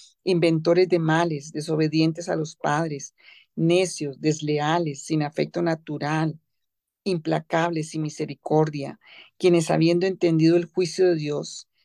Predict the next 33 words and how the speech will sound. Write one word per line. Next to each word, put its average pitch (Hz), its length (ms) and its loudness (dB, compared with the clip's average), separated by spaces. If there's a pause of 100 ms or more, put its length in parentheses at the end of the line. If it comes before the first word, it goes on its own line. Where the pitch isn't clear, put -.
(140)
que 175 100 0
los 165 160 0
que - 100 -4
practican 160 560 -2
tales 175 300 -2
cosas 170 280 -6
son 170 200 -2
dignos 160 280 -2
de 156 100 -2
muerte, 147 540 -4 (380)
no 180 680 4
solo 180 720 0
las 160 320 -6
hacen, 170 380 -4
sino 151 280 -8
que 156 100 -6
también 147 380 -2
se 160 160 -4
complacen 156 680 0 (420)
en 165 200 4
las 156 200 2
que 156 120 -2
los 147 180 -10
practicaron. 143 840 -2 (460)
Y 185 80 -4
vemos 190 280 0
claramente 180 920 2
en 156 160 4
este 156 260 0
pasaje 165 480 -2
de 160 80 0
Romanos 151 540 -4
uno, 156 340 -14